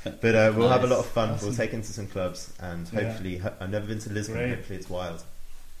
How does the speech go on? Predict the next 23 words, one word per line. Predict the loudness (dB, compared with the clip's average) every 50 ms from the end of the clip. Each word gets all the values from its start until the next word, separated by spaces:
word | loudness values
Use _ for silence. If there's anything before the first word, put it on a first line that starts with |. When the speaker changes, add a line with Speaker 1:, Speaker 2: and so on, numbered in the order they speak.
| -14 -14 -12
Speaker 2:
Nice. | -12 -12 -10 -10 -12 -10 -10
Speaker 1:
Hopefully | -10 -10 -10 -10 -10
it's | -10 -8 -8
wild. | -6 -6 -6 -6 -8 -10 -14 -16 -18 -18 -18 -18 -16 -16 -14 -14 -14 -12 -12 -10 -10 -10 -10 -8
Speaker 2:
Wow. | -8 -8 -8 -8 -8 -8 -8 -8 -8 -8 -8 -8 -6 -4
Speaker 3:
<laughs> | -4 -4 -4 -6 -10 -10 -10 -12 -14 -16 -16 -16 -16 -14 -14 -14 -14 -8 -4 0
All | 2
right. | 2 4 2 2 0 -4 -6 -12 -14 -16 -16 -18 -20 -20 -20 -20 -20 -20 -20 -20 -16 -8
Speaker 2:
That's | -6 -6 -6 -6
cool. | -6 -6 -6 -6 -6 -8 -10 -8
Yeah, | -6 -4 -4 -4 -4 -8 -10 -8
I've | -6 -4
never | -4 -4 -4 -2
been | -2 -2 -2
on | -2 -2 -4 -4 -6 -8
a, | -8 -12 -14 -16 -18 -20 -20 -20 -20 -20 -18 -18 -18 -18 -18 -20 -20 -20 -20 -20 -20 -20 -20 -20 -18 -18 -18 -18 -16 -16 -14 -12
probably | -12 -10 -10 -8
will | -8 -8 -10 -10 -10 -12 -14 -14 -16 -16 -18 -18 -16
sometime. | -12 -12 -12 -12 -12 -12 -12 -12 -12 -12 -14 -16 -18 -14 -10 -8 -8 -8 -8 -10 -12 -14 -14 -14 -14 -14 -14 -14 -14 -12 -10
Speaker 3:
Yeah, | -10 -8 -8 -8 -8 -10 -10 -12 -16 -20 -20 -20 -20 -20 -20 -20 -20 -14 -10
you | -8 -8
missed | -8 -8 -8 -6
out. | -6 -6 -6 -8